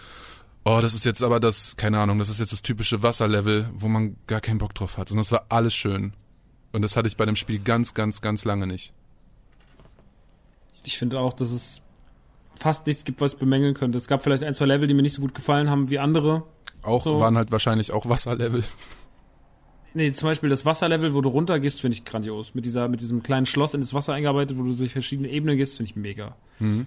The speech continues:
Speaker 2: Also fand ich, finde ich immer, das ist ja auch kein großes Level.
Speaker 1: Nee, das stimmt.
Speaker 2: Finde ich unfassbar toll. Was mich eher genervt hat, war dieses Waldlevel, wo du dann immer, wenn du an der Seite runter, wo der T-Rex unten in dem Wald rumgelaufen ist.
Speaker 1: Ah, ja.
Speaker 2: So, das fand ich so mittelmäßig. So. Es war immer noch ein gutes Level, aber es war halt,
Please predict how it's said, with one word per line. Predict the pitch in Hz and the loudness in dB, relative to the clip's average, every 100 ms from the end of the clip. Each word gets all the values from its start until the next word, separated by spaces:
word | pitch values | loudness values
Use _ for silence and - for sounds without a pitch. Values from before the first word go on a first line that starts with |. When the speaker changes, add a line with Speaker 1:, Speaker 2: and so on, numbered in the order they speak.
| - - | -8 -10
Speaker 2:
Also | 110 | -6
fand | - 113 | -4 -4
ich, | - | -4
finde | 123 | -4
ich | 110 | -4
immer, | 143 127 | -4 -2
das | 123 | -2
ist | |
ja | 139 | -2
auch | 127 - | -2 0
kein | 131 | -2
großes | 127 135 123 | 0 0 0
Level. | 120 131 165 165 _ _ - - | -2 -2 -2 -6 _ _ -16 -8
Speaker 1:
Nee, | 107 | -6
das | 107 | -6
stimmt. | - 95 90 - - - _ _ | -6 -8 -8 -16 -20 -20 _ _
Speaker 2:
Finde | - 120 | -12 -10
ich | 113 | -6
unfassbar | 135 - 120 - 104 | -8 -6 -8 -8 -10
toll. | 113 117 - - - | -10 -10 -12 -20 -12
Was | - | -4
mich | 131 | 0
eher | 151 | 2
genervt | 139 139 139 | 4 4 4
hat, | 139 120 | 2 2
war | |
dieses | 123 117 117 120 | 2 0 -2 2
Waldlevel, | 127 139 139 135 | 2 4 2 4
wo | 123 | 2
du | 123 | 2
dann | 123 | 0
immer, | 127 127 | 0 0
wenn | 120 | 2
du | 120 | 0
an | |
der | 120 | 2
Seite | 123 123 | 0 0
runter, | 123 139 123 | 0 0 2
wo | |
der | 120 113 - - | 0 0 -6 -2
T-Rex | 160 147 127 - | 2 4 2 0
unten | 135 131 | -2 0
in | 123 | 0
dem | 117 | 2
Wald | 131 127 | 0 0
rumgelaufen | 120 113 107 104 113 | -2 -2 -4 -8 -12
ist. | 104 131 | -4 0
Speaker 1:
Ah, | 127 120 117 | 2 2 2
ja. | 113 110 | 2 2
Speaker 2:
So, | 98 - - | 0 -6 -12
das | 117 117 - | -10 -8 -4
fand | 131 123 120 | 0 2 0
ich | 117 | -2
so | - 120 | -2 -2
mittelmäßig. | 107 107 120 107 98 92 98 - - - - | -2 0 0 0 -4 -6 -8 -10 -18 -20 -16
So. | - - - - | -12 -12 -14 -2
Es | |
war | 143 | 2
immer | 180 | 6
noch | 190 | 6
ein | 156 | 6
gutes | 190 175 | 4 6
Level, | 143 180 147 113 | 6 6 4 2
aber | 120 | 0
es | 120 | 2
war | 131 | 4
halt, | 135 127 | 4 2